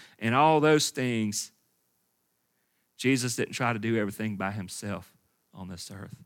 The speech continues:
But he saw the need that he involve other people, that he have the disciples,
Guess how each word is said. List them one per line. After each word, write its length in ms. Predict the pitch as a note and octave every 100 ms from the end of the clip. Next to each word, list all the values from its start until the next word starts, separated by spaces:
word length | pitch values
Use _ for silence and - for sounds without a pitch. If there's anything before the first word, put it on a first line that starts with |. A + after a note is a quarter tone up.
| _ _ _ _ _ _ _ _ _ _ _ _ - _ _ _ _
But 80 | -
he 80 | A2
saw 540 | - D3+ D3 E3 D#3+ D3+
the 140 | C#3+
need 500 | C3+ C#3 B2+ G#2 G2 _ _ _ _ _ _ _ _ _ _ _ _ _ _ _
that 160 | G#2+ G2+
he 100 | C3
involve 480 | A#2 B2 B2 A2
other 220 | A#2 A#2 G#2
people, 400 | - G2+ - - _ _ _ _ _ _ _ _ _ _ _
that 160 | A#2
he 160 | A#2 C#3
have 380 | C3+ C3+ C3+ A#2
the 60 |
disciples, 760 | A2 A#2+ - B2+ B2 _ - -